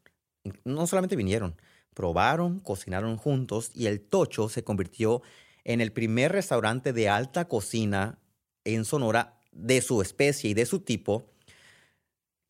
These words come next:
que sirvió ese chamorro por muchos años. Y ese chamorro tiene una historia que continuará en el siguiente episodio, porque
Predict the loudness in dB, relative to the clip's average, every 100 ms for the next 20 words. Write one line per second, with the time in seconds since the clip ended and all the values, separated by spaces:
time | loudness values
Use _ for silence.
0 | 2 4 4 4 2 4 6 8 8 6
1 | 4 2 4 2 2 4 4 4 2 0
2 | -2 -8 _ _ _ _ 4 6 4 0
3 | _ _ _ _ _ _ _ _ _ _
4 | _ _ _ _ _ _ _ _ _ _
5 | 2 4 4 2 2 -4 -10 -20 _ _
6 | _ _ _ _ _ _ _ _ _ _
7 | _ _ _ _ _ 0 0 2 0 2
8 | 2 2 0 _ _ 0 2 0 0 0
9 | 2 2 0 -8 _ -4 -2 0 0 0
10 | 0 -2 -4 -4 -2 -2 0 2 2 2
11 | 0 0 -4 -2 -4 -2 -2 -2 -2 -2
12 | -2 -8 -12 _ _ _ _ _ -12 -10
13 | -10 -10 -10 -14